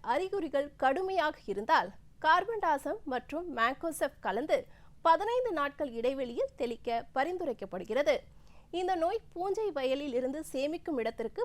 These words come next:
பரவுகிறது. எனவே வயலில் துப்புரவு நடைமுறைகளை பின்பற்ற வேண்டும். மேலும் சேமிப்பதற்கு முன் நீர் நிறுத்தி ஐம்பது முதல் ஐம்பத்தி ஐந்து டிகிரி செல்சியஸில் பதினைந்து நிமிடங்கள் செய்ய வேண்டும். அல்லது மாம்பழங்களை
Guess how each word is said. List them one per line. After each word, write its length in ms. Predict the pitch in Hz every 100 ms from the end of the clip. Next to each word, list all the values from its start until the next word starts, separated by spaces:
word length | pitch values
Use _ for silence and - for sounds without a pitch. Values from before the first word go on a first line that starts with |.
| -
பரவுகிறது. 560 | 226 196 190 214 269 277 - - -
எனவே 360 | 269 294 247 294 453
வயலில் 440 | 277 262 311 330 339 -
துப்புரவு 460 | 320 - 392 359
நடைமுறைகளை 640 | 277 208 247 247 226 226 440
பின்பற்ற 460 | - 247 226 226 214
வேண்டும். 360 | 190 220 285 - - - -
மேலும் 360 | 302 339 339 554
சேமிப்பதற்கு 800 | - 330 370 440 - 269 226 254
முன் 220 | 247 381 415
நீர் 280 | 247 294 330
நிறுத்தி 320 | 262 226 330 523 - 262
ஐம்பது 340 | 330 480 508
முதல் 280 | 359 285 302 -
ஐம்பத்தி 420 | 247 302 381 - 262
ஐந்து 260 | 240 294 339
டிகிரி 240 | 277 277
செல்சியஸில் 580 | 277 214 208 226 233 403 -
பதினைந்து 480 | 302 285 392 440 427
நிமிடங்கள் 520 | 277 233 226 214 427
செய்ய 180 | 254 190
வேண்டும். 340 | 180 214 285 - - - - -
அல்லது 360 | 294 320 254 269 494 -
மாம்பழங்களை 720 | 247 247 277 302 269 226 214